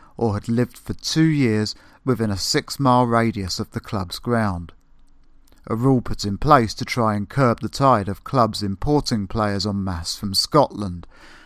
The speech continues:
which wasn't removed until eighteen ninety. Whilst rules were also put in place preventing professional players playing for more than one club in a season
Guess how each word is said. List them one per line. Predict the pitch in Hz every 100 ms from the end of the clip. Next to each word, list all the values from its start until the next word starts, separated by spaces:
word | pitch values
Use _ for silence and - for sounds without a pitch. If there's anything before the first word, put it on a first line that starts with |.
| -
which | 135 117 131
wasn't | 120 104
removed | 104 107 135 110 95
until | 104 104 110 -
eighteen | 98 98 101 95 101
ninety. | 117 120 120 104 - 80 - _ _ _ _ _ - _ _ _ - - - -
Whilst | 131 120 147
rules | 147 117
were | 135
also | - 180 151 - 117
put | - -
in | 110 98
place | 113 104 104 - - - -
preventing | - 123 117 101 110
professional | - - 143 - 147 139
players | 127 120 113 110 - - -
playing | - 113 110 101
for | 117
more | 120 127
than | 127 131
one | 131 131
club | 123 123 110
in | 104
a |
season | 95 - 156 117 104